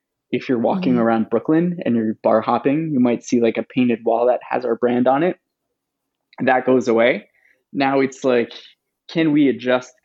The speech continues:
Speaker 1: Do we even change our, how do we change our messaging to say, "Hey, if you're splitting groceries with your neighbor, if, uh, you're, you're, you're splitting your utility bills with your, with your housemates, like, think of us."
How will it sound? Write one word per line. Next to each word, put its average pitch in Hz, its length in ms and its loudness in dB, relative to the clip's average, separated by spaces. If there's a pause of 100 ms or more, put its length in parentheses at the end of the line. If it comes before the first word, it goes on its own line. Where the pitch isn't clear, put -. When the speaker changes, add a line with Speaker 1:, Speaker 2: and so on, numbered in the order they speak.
(160)
Speaker 1:
Do 139 100 0
we 147 100 2
even 147 220 2
change 139 240 -4
our, 127 200 -2
how 139 200 -2
do 147 80 -2
we 143 180 2
change 127 240 -6
our 120 80 0
messaging 117 460 -4
to 113 60 -4
say, 113 320 0 (360)
"Hey, 131 300 0
if - 160 -6
you're 139 80 0
splitting 151 380 -2
groceries 127 500 0
with 107 140 -8
your 120 80 -4
neighbor, 120 460 0 (720)
if, 120 360 0 (120)
uh, 113 500 -2 (180)
you're, 120 300 0
you're, 123 300 -2
you're 113 120 -6
splitting 127 520 0 (280)
your 120 140 0
utility 120 600 0
bills 127 320 2
with 120 140 -4
your, 110 220 -2 (120)
with 120 220 -6
your 113 100 -2
housemates, 135 760 0 (240)
like, 107 320 -2 (120)
think 120 180 0
of 117 120 0
us." - 320 -4